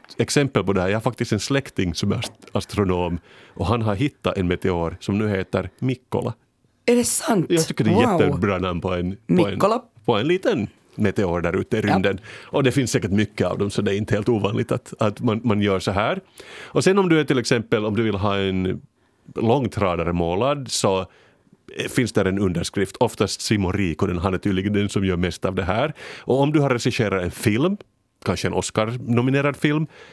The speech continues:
Speaker 1: så nämns ditt namn oftast i samband med den. Oftast så nämner man också huvudrollsinnehavarna och kanske då och då producenten, om det är någon som är berömd. Men sen om man är kostymör eller typ i sminket, så får man bara kanske en liten mention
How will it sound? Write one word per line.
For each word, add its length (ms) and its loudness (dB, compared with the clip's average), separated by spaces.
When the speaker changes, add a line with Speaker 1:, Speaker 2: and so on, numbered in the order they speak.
Speaker 1:
så 180 4
nämns 300 2
ditt 180 0
namn 400 2
oftast 460 -2
i 40 -6
samband 460 -2
med 140 -4
den. 240 -4
Oftast 600 -2
så 220 2
nämner 300 2
man 120 0
också 200 -2
huvudrollsinnehavarna 1500 0
och 140 -4
kanske 440 0
då 220 2
och 80 2
då 140 4
producenten, 720 -2
om 120 0
det 80 2
är 40 0
någon 140 -2
som 100 -2
är 40 -2
berömd. 320 -2
Men 160 2
sen 160 2
om 120 0
man 120 0
är 40 0
kostymör 960 0
eller 220 -2
typ 420 -6
i 40 -4
sminket, 840 -2
så 100 -10
får 100 0
man 160 0
bara 140 0
kanske 260 -2
en 120 0
liten 440 0
mention 460 -4